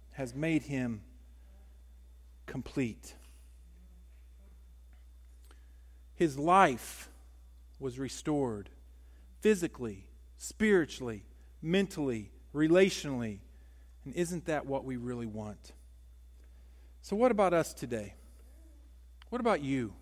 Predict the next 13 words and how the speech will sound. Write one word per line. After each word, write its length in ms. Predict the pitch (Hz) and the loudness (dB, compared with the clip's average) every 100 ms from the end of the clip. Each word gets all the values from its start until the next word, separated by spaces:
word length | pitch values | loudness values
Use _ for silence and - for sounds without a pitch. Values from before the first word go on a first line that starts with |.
| - - - - - - - - - | -20 -20 -20 -20 -20 -20 -20 -20 -14
What 100 | 180 | -4
about 160 | 185 151 | -2 0
me? 440 | 151 156 123 101 - - - - - - - - - - - - - - 202 | 0 0 -2 -6 -20 -20 -20 -20 -20 -20 -20 -20 -20 -20 -20 -20 -20 -6 2
We 100 | 247 | 6
might 240 | 226 220 | 6 6
not 140 | 202 | 4
have 240 | 170 185 175 | 4 0 0
physical 500 | - 185 170 170 156 | 2 2 2 0 2
leprosy. 640 | 147 143 139 - 160 175 - - - - - - - - - - - | 2 0 -4 -4 -4 -6 -14 -20 -20 -20 -20 -20 -20 -20 -20 -10 2
We've 280 | 233 269 | 6 6
advanced, 920 | 208 214 147 143 220 247 254 208 - - | 8 6 6 6 8 10 8 4 -4 -4
thank 640 | - - 233 240 - 156 | -12 2 6 6 4 0
God, 560 | 196 175 165 170 175 | 6 8 8 8 6